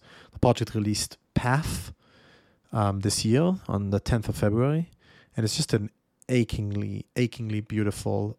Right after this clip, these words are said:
um, album that also speaks to a lot of the themes that we try to tackle here, um, on this episode, right? Because if you think about it, folk music also conjures the past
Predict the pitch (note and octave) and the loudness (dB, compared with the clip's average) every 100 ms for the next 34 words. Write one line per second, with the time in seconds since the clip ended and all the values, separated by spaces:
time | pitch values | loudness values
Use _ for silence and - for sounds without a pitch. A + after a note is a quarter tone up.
0 | - G#2 G2+ - G#2 B2 D#3 - - - | -6 -4 -4 -2 0 0 -2 -6 -20 -20
1 | - - A#2 C3 - A#2 - A2 - A2 | -12 2 6 6 4 2 2 -2 -2 0
2 | G2+ G2+ G2 G2 - - G#2 G2+ G2+ - | 4 4 2 -2 -4 -4 -2 -2 -2 -4
3 | - _ _ _ _ _ _ A2 G2+ - | -6 _ _ _ _ _ _ 2 2 4
4 | A2 G2+ G2 - _ - - A2+ A2 G#2+ | 2 2 0 -6 _ -16 -2 4 4 4
5 | - G2 G#2+ G2+ G#2+ G2+ G2+ - - G2+ | 2 0 2 -2 0 0 0 -2 -4 -2
6 | G2+ G2+ - _ _ _ _ _ - G2+ | -2 -4 -8 _ _ _ _ _ -4 -2
7 | G2+ G#2 G2 G2+ - A#2 - - G2+ A2 | 0 -2 0 -2 -2 -4 -12 -4 -2 -2
8 | - A2 F#2+ - A2 G2 G2+ G#2 - B2 | -4 -6 -6 -4 -4 0 2 0 2 2
9 | A2+ A2 G2+ G#2 A2 G#2+ G#2+ - G#2+ G2 | 2 0 0 0 2 4 2 0 0 0
10 | F#2+ - - F#2 F#2 - | -2 -2 -2 -2 -2 -6